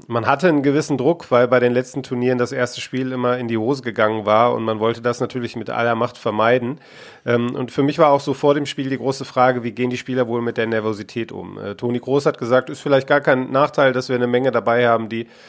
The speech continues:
diesen Rucksack nicht tragen von den letzten Turnieren und das hat sich voll bestätigt. Ähm, man hat der Mannschaft keine Nervosität auf dem Platz angemerkt. Das frühe Tor hat da sicherlich geholfen. Es war dann aber nach dem Spiel neben dieser Gelöstheit eben auch, ähm,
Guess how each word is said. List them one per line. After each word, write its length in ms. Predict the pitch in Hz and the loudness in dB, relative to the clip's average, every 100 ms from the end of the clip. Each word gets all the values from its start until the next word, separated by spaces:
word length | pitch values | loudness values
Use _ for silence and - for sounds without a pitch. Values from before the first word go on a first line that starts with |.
| - - | -20 -8
diesen 200 | 113 117 | -4 -2
Rucksack 400 | 120 - 123 120 | -4 0 0 0
nicht 200 | 120 - | -6 -6
tragen 380 | 110 101 104 98 | 0 2 0 -4
von 140 | 107 | -4
den 100 | 104 | -2
letzten 280 | 107 - 120 | -2 -4 -10
Turnieren 340 | 110 110 123 | -4 0 2
und 100 | 113 | 2
das 100 | 107 | 2
hat 140 | 117 - | -2 -2
sich 140 | 113 | -2
voll 180 | 123 120 | 2 2
bestätigt. 640 | - 143 147 147 165 _ - - - - | 0 -2 -2 -2 -6 _ -20 -20 -20 -6
Ähm, 380 | 117 120 113 117 | 0 0 0 -2
man 160 | 110 110 | -2 -2
hat 260 | - - | -4 -2
der 100 | 117 | 0
Mannschaft 380 | 113 117 123 - | 2 0 -2 -2
keine 240 | 120 123 | 0 0
Nervosität 600 | 120 117 117 110 120 131 | 2 0 -2 -6 -2 -2
auf 100 | 123 | -2
dem 160 | - 117 | -6 -4
Platz 240 | 123 120 | -4 -4
angemerkt. 560 | 123 135 131 123 123 127 | -4 -2 0 4 2 0
Das 100 | 104 | -10
frühe 240 | - 123 | -4 -4
Tor 200 | - 123 | 0 2
hat 120 | 123 120 | 2 0
da 60 | |
sicherlich 420 | 113 120 120 113 | -4 -2 -2 -2
geholfen. 480 | - 107 117 123 135 - - - - - _ - | -2 0 0 -2 -10 -12 -20 -20 -20 -20 _ -10
Es 120 | - | 2
war 100 | 147 | 4
dann 160 | 202 190 | 6 6
aber 160 | 170 | 6
nach 200 | 156 170 | 4 2
dem 100 | 180 | -2
Spiel 300 | - 165 156 | -8 -4 -2
neben 200 | 147 156 | -2 -4
dieser 220 | 151 151 | -2 -2
Gelöstheit 500 | 127 123 143 - 131 | -2 -2 -2 2 0
eben 220 | 131 131 131 | 2 -4 2
auch, 300 | 127 127 - - - - - | 2 2 -6 -20 -20 -20 -2
ähm, 460 | 120 123 120 110 | 2 2 0 -8